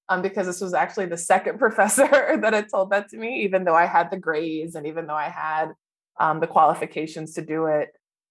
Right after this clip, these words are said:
I'd been kind of being nudged by people that I really respected that I wouldn't actually be happy getting a P H D or being in the academy. Yeah, so after undergrad, I did New York City Teaching Fellows.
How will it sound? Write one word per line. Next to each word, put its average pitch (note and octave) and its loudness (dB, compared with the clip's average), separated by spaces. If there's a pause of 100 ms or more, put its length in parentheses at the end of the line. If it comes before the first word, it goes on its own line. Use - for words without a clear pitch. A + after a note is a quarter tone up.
I'd D#3+ 4
been E3 -2
kind F3+ 0
of F3+ -4
being E3 -2
nudged D#3 2
by E3 2
people E3 -6
that D#3 0
I D3+ 0
really D#3+ -4
respected F3 0
that F#3+ 6
I F3+ 4
wouldn't F3 -2
actually E3 -4
be D3+ -8
happy F2 -6 (100)
getting D3+ -4
a D#3 -10
P D3+ -10
H C3+ -8
D D3 -6
or C#3+ -6
being A#2+ -14
in G#2 -14
the - -8
academy. A2+ -10 (560)
Yeah, E4+ 6
so B3 2
after B3 4
undergrad, A#3 0 (220)
I F#3 -4
did F3 2 (280)
New G3 0
York A3+ 2
City C4 -4
Teaching G#3+ -8
Fellows. F#3 0